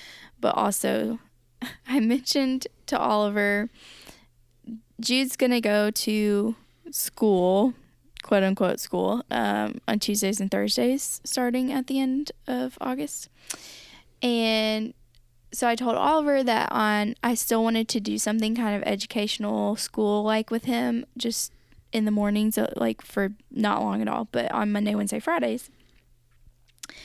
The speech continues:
And because I haven't been on social media, I've had a lot of time to do other things,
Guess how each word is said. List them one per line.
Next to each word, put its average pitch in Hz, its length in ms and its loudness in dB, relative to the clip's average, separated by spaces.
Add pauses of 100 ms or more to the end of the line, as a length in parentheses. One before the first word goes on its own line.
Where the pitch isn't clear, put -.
(840)
And 269 640 4 (280)
because 302 640 4
I - 100 2
haven't 240 360 2
been 220 260 2
on 220 160 0
social 226 300 -2
media, 214 580 2
I've 233 200 0
had 269 160 0
a 269 60 2
lot 254 260 4
of 262 100 -4
time 226 440 2
to 233 120 -6
do 220 160 2
other 196 280 2
things, 185 580 -2